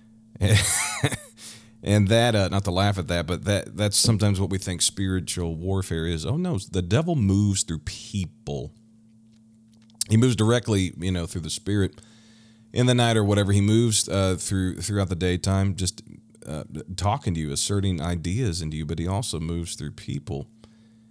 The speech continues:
And I've had lately a lot of weird people say just weird things to me.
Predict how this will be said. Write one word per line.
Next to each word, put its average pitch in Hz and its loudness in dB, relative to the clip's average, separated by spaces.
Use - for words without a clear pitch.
And 120 0
I've 175 0
had 170 0
lately 110 2
a 95 2
lot 101 2
of 95 2
weird 95 -2
people 107 0
say 90 -2
just 87 -6
weird 101 -4
things 95 -2
to 80 -6
me. 62 -8